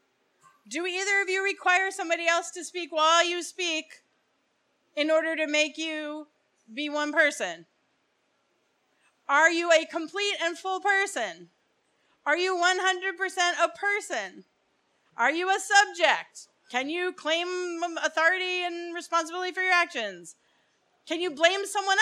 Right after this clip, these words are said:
else for your actions? You can try. <laughs> All right, you guys can sit down. Thank you for being good sports. So here's the thing. It's very, very important to understand that when the one wakes up as two persons, they are two complete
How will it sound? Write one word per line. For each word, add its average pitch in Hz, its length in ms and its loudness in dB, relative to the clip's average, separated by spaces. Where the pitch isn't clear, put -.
else - 360 -4
for 269 120 -6
your 254 180 2
actions? 208 720 -2
You 285 180 -4
can 247 200 -4
try. 302 720 8
<laughs> 427 1700 6
All 247 80 4
right, 240 260 2
you 330 120 -4
guys 302 220 2
can 302 140 -6
sit 294 120 -2
down. 247 180 4
Thank 262 140 -2
you 254 60 -6
for 254 120 -2
being 247 180 -4
good 233 140 -2
sports. 226 260 -6
So 381 180 0
here's 415 280 4
the 427 120 0
thing. 311 240 -2
It's 269 160 -6
very, 320 560 4
very 320 320 6
important 302 500 0
to 262 120 -2
understand 262 840 2
that 269 220 6
when 285 240 2
the 269 100 4
one 311 600 6
wakes 277 320 6
up 277 160 2
as 254 180 0
two 330 280 -4
persons, 285 560 2
they 254 140 4
are 247 140 2
two 330 420 -2
complete 302 600 -4